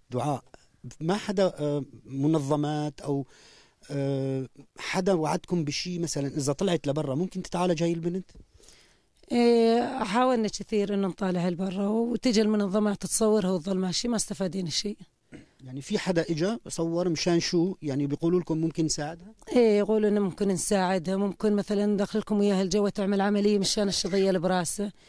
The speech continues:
Speaker 2: صورون يروحون، ما لو زرف بلعات ما حد قدم لها.
Speaker 1: هلا هي بتاخذ دواء شيء؟
Speaker 2: بتاخذ، بس لما تجي هنا الاختلاج.
Speaker 1: طيب، ف-، قالوا لكم ممكن إنه يتحسن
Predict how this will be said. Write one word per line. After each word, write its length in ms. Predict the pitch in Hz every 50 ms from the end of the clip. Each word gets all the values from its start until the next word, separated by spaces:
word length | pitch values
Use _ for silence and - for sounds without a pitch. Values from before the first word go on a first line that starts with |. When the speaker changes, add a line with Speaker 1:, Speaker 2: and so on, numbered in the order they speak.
| - - - - - _ -
Speaker 2:
صورون 460 | - - 247 240 233 226 220 214 196
يروحون، 340 | 190 190 190 156 170 202 208
ما 460 | 220 214 196 190 185 180 185 208 208
لو 180 | 214 220 233 220
زرف 260 | 180 175 208 175 135
بلعات 360 | - 190 190 185 190 175 -
ما 60 | 175
حد 160 | - - 170
قدم 320 | 165 180 170 151 180 180 175
لها. 260 | 175 165 185 190 - _ _ _ _
Speaker 1:
هلا 160 | - 135 131 -
هي 100 | 151 147
بتاخذ 340 | 135 - - 156 156 - 170
دواء 240 | 156 151 160 160 156
شيء؟ 300 | - - 180 196 247 254 - _ _ - - - - _ _ _ _ _
Speaker 2:
بتاخذ، 420 | - - 247 247 233 - - 247 - 214
بس 200 | 226 - - -
لما 160 | 208 208 196
تجي 280 | - 214 190 - 220
هنا 140 | 208 220 220 - -
الاختلاج. 840 | 214 - 202 175 - - 185 170 165 165 165 185 220 226 - - 247 - _ _ _ _ _ _ _ _ _ _ _ _ _ -
Speaker 1:
طيب، 220 | 139 127 123 113
ف-، 200 | - - - -
قالوا 300 | - - 147 147 165 202
لكم 220 | - - 170 143 -
ممكن 380 | - 135 165 196 190 - 175 151
إنه 180 | 139 156 139 131
يتحسن 460 | 123 - - 165 - - 165 147